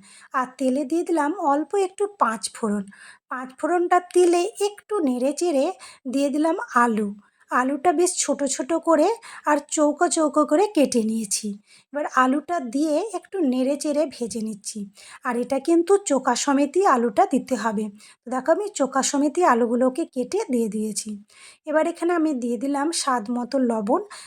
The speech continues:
আর সামান্য একটু হলুদ। এখানে কিন্তু একদম অল্প হলুদ দিয়েছি,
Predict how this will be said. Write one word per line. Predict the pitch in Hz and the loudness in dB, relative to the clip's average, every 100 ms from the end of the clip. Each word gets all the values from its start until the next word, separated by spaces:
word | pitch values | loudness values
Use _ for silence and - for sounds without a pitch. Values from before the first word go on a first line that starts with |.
| - | -2
আর | 320 320 | 0 0
সামান্য | - 269 262 277 381 392 262 | 0 2 2 2 2 2 0
একটু | - 339 | -2 -4
হলুদ। | 220 233 220 202 - - - | -2 -4 -6 -8 -14 -20 -12
এখানে | 277 320 320 | -2 2 2
কিন্তু | 339 392 392 349 392 339 330 | 2 0 2 0 0 2 0
একদম | 311 311 427 | 0 -4 0
অল্প | 330 269 269 320 269 | 2 2 4 2 4
হলুদ | 311 254 | 4 2
দিয়েছি, | 254 277 262 | 0 0 0